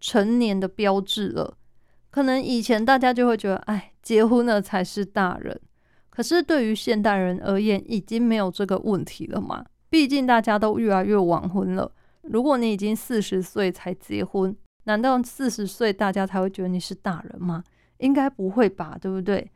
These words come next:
现在已经有超过一半以上的人觉得说，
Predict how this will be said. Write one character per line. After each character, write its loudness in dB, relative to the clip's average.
现 0
在 6
已 0
经 -2
有 0
超 0
过 -4
一 -8
半 -2
以 -4
上 -2
的 0
人 -2
觉 -2
得 4
说， 0